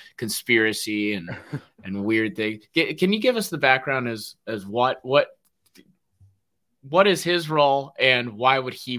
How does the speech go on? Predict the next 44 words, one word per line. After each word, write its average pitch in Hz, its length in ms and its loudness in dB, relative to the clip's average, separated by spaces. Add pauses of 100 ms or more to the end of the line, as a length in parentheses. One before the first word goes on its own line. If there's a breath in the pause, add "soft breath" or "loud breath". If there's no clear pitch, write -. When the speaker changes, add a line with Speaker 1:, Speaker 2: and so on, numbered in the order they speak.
(140)
Speaker 1:
want 104 280 -8
a 98 60 -8
World 95 300 -12
War 90 160 -16
Three, 101 320 -6
which 98 200 -8
I 104 120 -6
think 127 240 -2
is 104 120 -12
what 107 140 -2
you 104 80 -4
were 101 80 -4
Speaker 2:
Well, 226 280 2
Speaker 1:
implying, 233 60 0
Speaker 2:
no, 226 180 2
Speaker 1:
is 226 80 -2
Speaker 2:
no, 208 100 2
I 190 60 4
Speaker 1:
he's 190 80 2
putting 135 240 2
Speaker 2:
wasn't - 40 -2
Speaker 1:
that 104 220 2
out 127 260 4
there 98 320 -12 (260 soft breath)
Speaker 2:
Well, 240 140 4
I 202 140 6
Speaker 1:
because 208 160 2
he 196 60 -2
Speaker 2:
don't 190 80 -2
Speaker 1:
wants - 280 -2
World 95 220 -12
War 85 160 -20
Three. - 260 -20
Speaker 2:
I, 156 540 -2
I, 165 140 0
I, 156 240 0
I, 151 300 0
well, 147 220 2
he's, 147 480 -8
he's 156 320 -6
obviously 160 600 2
a 110 60 -6
psychopath 113 920 -6
because 113 500 -8